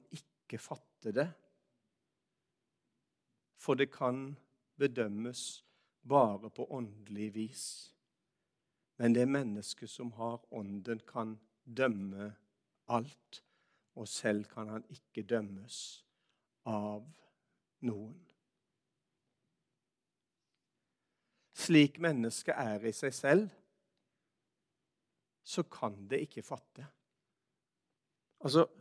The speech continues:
når vi beveger oss inn på, på dette området her, så kan vi på en måte, eh, ikke forvente å bli forstått.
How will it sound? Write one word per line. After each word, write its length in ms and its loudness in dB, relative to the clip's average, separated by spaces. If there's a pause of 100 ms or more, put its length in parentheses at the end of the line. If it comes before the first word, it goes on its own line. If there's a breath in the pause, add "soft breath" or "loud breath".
(880 loud breath)
når 160 4
vi 60 6
beveger 460 4
oss 100 -8
inn 260 0
på, 240 -4
på 120 -6
dette 240 -4
området 340 -8
her, 200 2 (280 soft breath)
så 140 -14
kan 320 -2
vi 120 -4
på 80 -4
en 80 -2
måte, 440 -4 (440)
eh, 200 -6 (200)
ikke 160 -8
forvente 640 -2 (1500)
å 100 0
bli 140 2
forstått. 560 -14